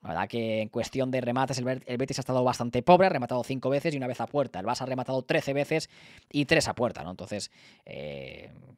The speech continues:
victoria merecida del Barça, sesenta y cuatro por ciento de posesión y, bueno, sin más, ¿no? Así que nada, lo dicho, eh, aquí me quedo, eh, aquí me voy a dormir y, y nada, pues mañana le toca al Real Madrid, que espero que gane, porque si no estamos en un severo,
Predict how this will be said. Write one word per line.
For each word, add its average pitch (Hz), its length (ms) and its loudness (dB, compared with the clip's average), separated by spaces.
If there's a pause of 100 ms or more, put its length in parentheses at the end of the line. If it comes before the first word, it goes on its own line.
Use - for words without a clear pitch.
(360)
victoria 113 480 -2
merecida 104 340 -2
del 101 140 -4
Barça, 156 260 2
sesenta 113 280 -8
y - 20 -4
cuatro 113 320 -2
por 104 160 -6
ciento 107 240 -8
de 98 100 -4
posesión 160 840 2
y, 90 300 -8
bueno, 95 260 -10 (680)
sin 71 200 -10
más, 87 240 -8
¿no? 101 160 -8 (420)
Así 156 260 8
que 170 100 8
nada, 208 320 12
lo 170 200 8
dicho, 175 420 2
eh, 151 360 6
aquí 156 240 4
me 185 140 8
quedo, 269 580 12
eh, 147 340 2
aquí 147 240 2
me 170 100 4
voy 165 100 6
a 156 60 6
dormir 214 500 4
y, 143 580 0
y 127 120 -4
nada, 139 300 -2
pues 110 140 -6
mañana 143 520 2
le 143 100 2
toca 151 180 4
al 143 60 6
Real 143 200 6
Madrid, 190 520 2
que 135 80 -2
espero 131 240 0
que 127 100 0
gane, 180 220 6
porque 135 160 -2
si 120 100 -6
no 170 60 2
estamos 165 320 0
en 139 60 -2
un 135 60 -2
severo, 170 400 2